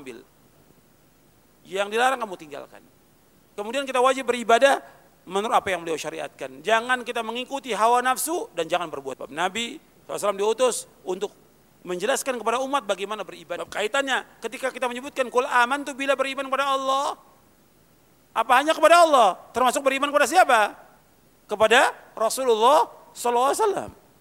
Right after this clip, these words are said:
Begitu juga ketika kita mentaati Allah, kita wajib mentaati siapa?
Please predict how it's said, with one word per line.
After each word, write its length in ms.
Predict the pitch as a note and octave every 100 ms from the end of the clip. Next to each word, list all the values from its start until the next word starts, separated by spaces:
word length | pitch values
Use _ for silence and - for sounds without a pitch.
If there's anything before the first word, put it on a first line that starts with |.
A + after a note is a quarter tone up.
| _ _ _ _ _ _ _ _ _ _ _ _ _ _ -
Begitu 400 | F#3+ A#3 C4+ C4+
juga 240 | D#4 - - -
ketika 320 | C4 C4+ C#4+ C#4+
kita 400 | C4+ C#4+ C#4 - -
mentaati 540 | - A3 B3+ C4+ C4 D4+
Allah, 500 | D#4+ D4 C4+ A#3 G3 - - _ _ _ _ _ -
kita 100 | F3+
wajib 240 | G3+ A3 A#3+
mentaati 320 | A3+ A#3+ B3
siapa? 400 | C#4 B3 A3